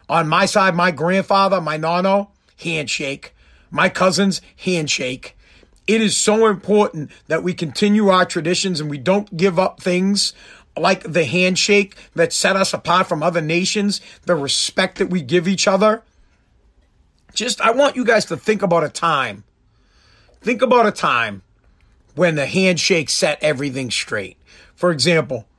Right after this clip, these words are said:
you got into a fight. Literally, you got into a beef, and you guys beat the hell out of each other. And then you go, you know, "I'm done, you done." You got up and you shook each other's hand. It was over. Think about a time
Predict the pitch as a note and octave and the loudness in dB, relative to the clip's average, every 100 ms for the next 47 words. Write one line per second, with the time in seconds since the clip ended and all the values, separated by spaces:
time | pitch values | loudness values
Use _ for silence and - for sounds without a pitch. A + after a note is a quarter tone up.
0 | _ _ _ _ - - F#3 F#3 F#3 F3 | _ _ _ _ -14 -2 0 2 0 2
1 | D#3+ - C3 G2+ _ _ _ _ _ _ | 2 0 -2 -4 _ _ _ _ _ _
2 | _ - D#3+ F#3+ F3+ D3 A#2 G#2+ B2 D#3+ | _ -12 0 2 4 2 -2 -8 -4 -2
3 | F3 F#3+ F#3 C#3+ D3 B2 - - - - | 0 2 2 0 -6 -6 -12 -20 -20 -12
4 | D3 D#3 D#3+ D3+ - G3 - D#3+ E3 D3+ | -6 0 0 0 0 0 2 2 4 4
5 | C3+ A#2+ A#2+ - C3 A2 G#2 - _ _ | 2 -2 -6 -6 -4 -4 -8 -10 _ _
6 | _ _ - - _ C3+ D3+ E3 D#3+ E3 | _ _ -20 -20 _ -6 -2 0 0 0
7 | D#3+ E3 D#3+ D#3+ - D3 - C#3+ D#3+ D3+ | 4 4 4 0 -8 -8 -2 -2 0 2
8 | D#3+ D#3 C#3 _ - B2+ D3+ D#3+ D#3 C#3+ | 2 0 -4 _ -18 -10 -2 0 0 -2
9 | C3 _ - C#3 E3+ E3+ D3+ D3 C3+ A#2+ | -8 _ -12 -4 0 0 0 -4 -6 -2
10 | F#3 - C#3 - C#3+ C3+ - C3+ G#2 F#2+ | -2 -2 -4 -2 0 -2 -6 -6 -8 -12
11 | - - _ _ _ - - - - - | -20 -20 _ _ _ -20 -20 -20 -20 -20
12 | - - - C#3+ D3 D3 C#3+ C3 A2+ G2+ | -20 -20 -12 -10 -6 -2 0 0 -2 -8
13 | - - - _ _ _ _ - F#3+ F#3 | -10 -20 -20 _ _ _ _ -2 2 4
14 | G3 E3+ F#3+ F3+ F3 D#3+ | 4 2 0 2 2 0